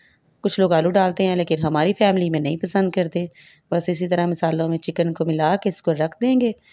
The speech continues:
अच्छी तरह से ऑयल छोड़ देगा तो हमारा चिकन का ये जो ग्रेवी, कोरमा, मसाला, जो भी आप इसको कहना चाहें, वो रेडी हो जाएगा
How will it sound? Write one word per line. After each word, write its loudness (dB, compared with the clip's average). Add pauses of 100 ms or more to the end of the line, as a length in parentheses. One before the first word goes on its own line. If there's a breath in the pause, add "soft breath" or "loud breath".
(300 soft breath)
अच्छी -2
तरह 2
से 0
ऑयल 2
छोड़ 2
देगा 2 (220)
तो 0
हमारा 0 (120)
चिकन -4 (100)
का 2
ये -2
जो -2
ग्रेवी, 0
कोरमा, 2
मसाला, -2
जो 0
भी -2
आप 2
इसको -12
कहना 0
चाहें, -4 (580 loud breath)
वो 0
रेडी 4
हो 6
जाएगा 2